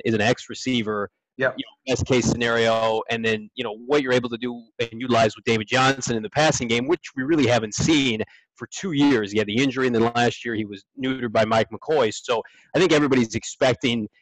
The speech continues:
Speaker 1: expecting big things from him this year. He kind of fell into the, the number ten overall fantasy back last year and, and was just a complete afterthought. So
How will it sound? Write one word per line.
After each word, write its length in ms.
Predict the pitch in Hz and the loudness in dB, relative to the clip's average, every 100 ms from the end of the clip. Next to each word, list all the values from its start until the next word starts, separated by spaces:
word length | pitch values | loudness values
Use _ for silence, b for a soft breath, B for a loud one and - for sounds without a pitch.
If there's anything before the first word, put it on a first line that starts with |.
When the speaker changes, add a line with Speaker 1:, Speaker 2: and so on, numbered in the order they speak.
| _ - | _ -4
Speaker 1:
expecting 480 | 139 - 147 127 127 | -4 0 0 0 0
big 180 | 127 110 | 0 0
things 220 | 127 117 | -4 -4
from 120 | 117 | -2
him 200 | 117 117 | -2 0
this 240 | 123 - 117 | -2 -2 -6
year. 120 | 113 | -4
He 80 | 123 | 0
kind 200 | 123 107 | 0 0
of 80 | |
fell 320 | - - 131 127 | -2 0 2 2
into 160 | 120 | 2
the, 180 | 110 113 117 | 0 -2 -6
the 80 | |
number 340 | 113 120 113 110 | -2 -2 -4 -6
ten 380 | - 117 113 90 | -2 0 -2 -6
overall 280 | 120 113 107 | -6 0 -2
fantasy 460 | - 143 151 135 113 | 0 0 0 -2 0
back 260 | 113 110 | 0 2
last 300 | 113 107 - | 2 2 0
year 140 | 113 117 | -2 -2
and, 160 | 107 - | -4 -6
and 220 | 110 107 113 | -8 -8 -16
was 160 | - - | -16 -12
just 200 | 113 113 | -6 -6
a 40 | |
complete 360 | - 110 110 110 | -4 -2 2 4
afterthought. 600 | 117 117 104 104 98 - | 2 0 -8 -4 -4 -2
So 240 | 117 | -4